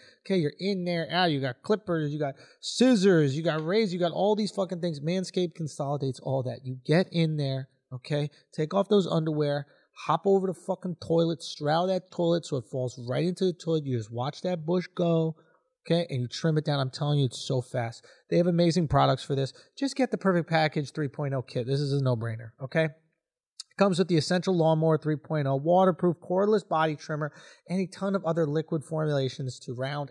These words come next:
out your grooming routine. The best part of the trimmer is it helps you trim up the hedges perfectly. Different sizes, okay? You want the pubes above your pecker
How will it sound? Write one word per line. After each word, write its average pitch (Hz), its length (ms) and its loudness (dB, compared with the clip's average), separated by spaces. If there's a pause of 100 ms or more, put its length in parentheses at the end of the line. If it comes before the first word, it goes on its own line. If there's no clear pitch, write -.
out 120 300 -8
your 131 80 -8
grooming 113 440 -8
routine. 110 440 -8 (340)
The - 60 0
best 180 260 0
part 185 180 0
of 170 60 -2
the - 60 -18
trimmer 196 340 -4 (680)
is 151 160 -6
it 165 120 -6
helps - 400 -8
you 170 100 -6
trim 156 340 -8
up 151 200 -8 (100)
the 147 160 -6
hedges 135 560 -2 (140)
perfectly. 131 560 -4 (100)
Different 202 400 0
sizes, 190 720 2
okay? 190 380 0 (400)
You 208 160 0
want 214 260 4
the 147 60 -4
pubes 214 600 2 (240)
above 190 380 4
your 208 80 4
pecker 233 580 2